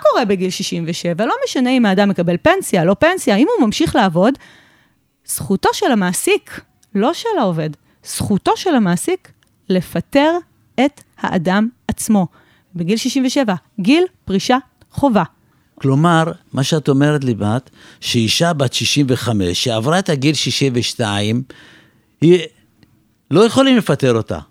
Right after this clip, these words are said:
Speaker 2: היא רוצה להמשיך לעבוד, היא תמשיך לעבוד.
Speaker 1: נכון.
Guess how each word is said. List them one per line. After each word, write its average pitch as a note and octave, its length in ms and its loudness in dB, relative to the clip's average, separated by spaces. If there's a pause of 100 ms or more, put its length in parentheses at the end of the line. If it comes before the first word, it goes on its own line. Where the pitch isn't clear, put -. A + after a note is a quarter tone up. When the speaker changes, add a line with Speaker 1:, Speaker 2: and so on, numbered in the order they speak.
(300)
Speaker 2:
היא F#3 100 6
רוצה G3+ 400 4
להמשיך F#3+ 360 2
לעבוד, F#3 420 2 (400)
היא C#3+ 80 -4
תמשיך F3+ 280 2
לעבוד. B2+ 380 0 (120)
Speaker 1:
נכון. A#3 200 0